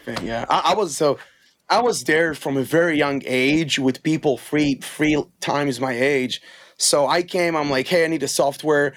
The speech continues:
I have a screenshot of that I found in the archive of that forum.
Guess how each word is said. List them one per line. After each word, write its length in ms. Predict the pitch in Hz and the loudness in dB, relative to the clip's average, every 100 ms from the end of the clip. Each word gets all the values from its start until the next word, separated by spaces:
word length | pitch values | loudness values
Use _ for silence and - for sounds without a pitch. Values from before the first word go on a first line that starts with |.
| - - | -8 0
I 120 | 165 | 2
have 120 | 208 | 2
a 60 | 170 | 0
screenshot 600 | - - 208 202 190 160 | -4 0 2 2 4 2
of 120 | 131 | 2
that 200 | 139 123 | 0 2
I 80 | 123 | 2
found 420 | 127 170 180 175 | 0 0 0 0
in 140 | 147 135 | 0 0
the 100 | 139 | 0
archive 680 | 151 151 - 147 151 160 156 | 0 0 -2 0 2 0 0
of 140 | 131 | -2
that 180 | 117 131 | 0 -2
forum. 480 | - 131 160 180 170 | 0 0 2 2 -2